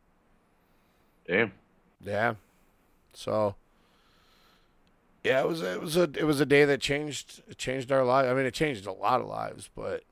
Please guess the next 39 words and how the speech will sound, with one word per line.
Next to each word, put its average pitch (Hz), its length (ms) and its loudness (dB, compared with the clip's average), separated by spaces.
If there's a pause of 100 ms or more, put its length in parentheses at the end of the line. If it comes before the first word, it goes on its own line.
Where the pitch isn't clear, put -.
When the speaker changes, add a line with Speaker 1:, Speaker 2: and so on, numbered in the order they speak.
(1200)
Speaker 2:
the, 110 140 -4
the, 107 340 -2
the 110 120 0
lives 117 420 4
that 104 140 0
I 110 240 4
saw 104 420 2
it 98 140 -2
impact 101 560 -6
personally 95 580 -4
that 92 260 -4
day, 92 420 -6 (720)
you 95 120 -10
know, 87 80 -6
all 107 260 4
of 98 100 -2
us, - 360 -10
you 98 160 -16
know, - 100 -12
the, 67 200 -8
the, 95 200 -10
the 92 180 -12
guys 95 680 -4
in 110 100 -12
my, 92 200 -12 (140)
my 95 200 -6
graduating 92 480 -6
class, 98 420 -4
all 95 240 -2
of 92 80 -8
us, 95 160 -10 (120)
like 95 160 -8
I 85 40 -10
said, 98 240 -10
preparing 95 400 -10
to 92 60 -10
be 92 160 -12
men 92 380 -8
and, 87 220 -14